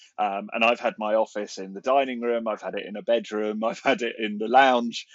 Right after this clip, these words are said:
um, all through the years. And now I have a little garden office of my own in the garden, uh, built the same way that we build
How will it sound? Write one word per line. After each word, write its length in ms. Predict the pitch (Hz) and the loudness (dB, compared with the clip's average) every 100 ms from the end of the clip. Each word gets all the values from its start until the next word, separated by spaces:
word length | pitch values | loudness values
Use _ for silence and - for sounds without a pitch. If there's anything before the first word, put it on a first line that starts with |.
| - - | -20 -6
um, 400 | - 117 110 110 113 - | -2 2 2 0 -2 6
all 400 | 156 151 143 127 | 8 8 8 6
through 240 | 127 117 | 4 2
the 80 | 113 | 2
years. 280 | 113 110 107 | 2 2 0
And 240 | 123 127 | -2 2
now 280 | 131 135 123 | 6 8 8
I 80 | 120 | 8
have 240 | 120 107 | 6 4
a 40 | |
little 220 | 113 110 104 | 0 -2 -2
garden 380 | 113 107 107 107 | 0 0 -2 -6
office 320 | 101 104 - | -6 -10 -10
of 100 | 101 | -10
my 300 | 104 107 110 | -6 -2 -2
own 120 | 107 107 | -2 -6
in 120 | 104 | -12
the 80 | 101 | -10
garden, 560 | 98 98 98 101 101 101 | -6 -6 -6 -10 -12 -12
uh, 220 | 101 98 98 | -8 -8 -6
built 220 | 123 117 - | -4 -4 -4
the 80 | |
same 240 | - 117 104 | -2 -2 -2
way 160 | 104 | -4
that 120 | 101 104 | -6 -10
we 120 | 104 | -6
build 260 | 117 107 | -4 -4